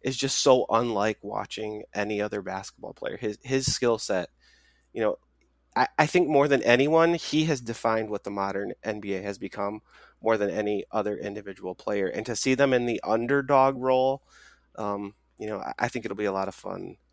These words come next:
to watch them. In the East, it's harder for me 'cause I don't really love any of these teams a whole lot. Um, interestingly, I'm gonna be paying attention to Washington just because of this late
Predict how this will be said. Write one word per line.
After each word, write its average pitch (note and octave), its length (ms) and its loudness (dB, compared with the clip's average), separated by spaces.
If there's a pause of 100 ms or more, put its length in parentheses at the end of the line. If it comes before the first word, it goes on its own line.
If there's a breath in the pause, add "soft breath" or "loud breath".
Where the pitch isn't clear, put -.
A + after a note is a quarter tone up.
(400)
to G2+ 100 -12
watch F2 320 -6
them. F#2 240 -6
In B2 120 0
the C3 140 0 (100)
East, - 680 -2 (840 soft breath)
it's - 140 -2
harder C#3 300 4
for D#3 140 -4
me D#3 160 2
'cause - 180 -4
I B2+ 60 4
don't C#3 140 2
really C3+ 200 2
love A2 460 4
any G2+ 240 0
of A#2 100 0
these A#2+ 180 -6
teams B2+ 380 -6
a A2+ 140 -6
whole A2+ 340 -2
lot. G#2+ 360 -2 (580 soft breath)
Um, A2 280 4
interestingly, F3 840 2
I'm C3+ 160 4
gonna C#3+ 220 2
be F3+ 120 -4
paying C3+ 280 0
attention B2+ 420 -4
to A#2+ 100 -4
Washington B2+ 760 -4
just - 180 -14
because B2 320 -4
of A2+ 500 -4 (520)
this - 200 -4
late A2 520 0